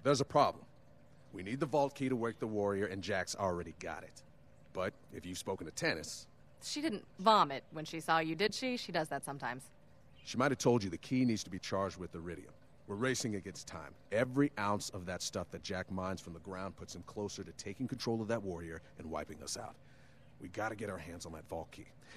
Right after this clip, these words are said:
Speaker 1: Now, if anybody knows where that key's being kept, it's my spy out in Tundra Express. He's as good at gathering intel as he is at
Speaker 2: <laughs>
Speaker 1: drinking. So I'm sure he's sleeping off last night's booze right now.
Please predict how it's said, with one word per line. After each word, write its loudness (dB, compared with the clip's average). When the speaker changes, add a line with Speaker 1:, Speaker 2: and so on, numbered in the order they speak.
Speaker 1:
Now, 2
if -10
anybody 2
knows 2
where -6
that -6
key's -4
being -8
kept, -8
it's -10
my -2
spy 0
out -8
in -12
Tundra -8
Express. -10
He's -2
as -6
good 4
at -2
gathering 2
intel 0
as -8
he -4
is -4
at -2
Speaker 2:
<laughs> 2
Speaker 1:
drinking. -10
So -2
I'm 0
sure 2
he's 2
sleeping -2
off -4
last -8
night's -10
booze -6
right -14
now. -16